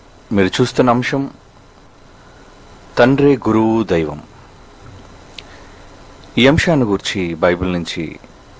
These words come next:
కొన్ని మంచి సందర్భాలను ఈరోజు సమాజంలో, ప్రతి కుటుంబంలో ఎవరు ఉపదేశం చేయాలి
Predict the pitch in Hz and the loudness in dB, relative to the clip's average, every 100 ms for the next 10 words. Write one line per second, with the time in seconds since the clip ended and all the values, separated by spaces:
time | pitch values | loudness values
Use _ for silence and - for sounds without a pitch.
0 | - - - 127 147 175 175 123 107 113 | -20 -8 0 2 2 0 -4 -4 -2 -2
1 | 92 95 87 85 80 76 - - - - | -2 -2 -2 -2 -6 -12 -18 -20 -20 -20
2 | - - - - - - - - - - | -20 -20 -20 -20 -20 -20 -20 -20 -20 -20
3 | - - - - - - - 120 123 143 | -20 -20 -20 -20 -20 -12 0 2 4 4
4 | 139 135 135 - - - - - - - | 2 -4 -4 -10 -20 -20 -20 -20 -10 -2
5 | 117 120 110 104 95 90 98 - - - | 2 2 0 -4 -4 -4 -4 -8 -20 -20
6 | - - - - - - - - - - | -20 -20 -20 -20 -20 -20 -20 -20 -20 -20
7 | - - - - 127 127 156 143 170 156 | -20 -20 -20 -4 -2 -2 -4 -4 0 0
8 | 123 98 85 85 76 - - - - - | 0 -2 -2 -4 -6 -16 -20 -20 -20 -20
9 | - - - - - - - - - - | -20 -20 -20 -20 -20 -20 -20 -20 -20 -20
10 | - - - - - - - - - - | -20 -20 -20 -20 -20 -20 -20 -20 -20 -20
11 | - - - 104 117 139 156 95 - - | -20 -20 -8 2 4 4 2 0 -6 -20
12 | - - - - - - - - - 120 | -20 -20 -20 -20 -20 -20 -20 -12 -2 2
13 | - 165 165 - 123 - 98 95 87 90 | 2 4 0 0 -4 -2 -2 0 -2 -6
14 | 82 | -10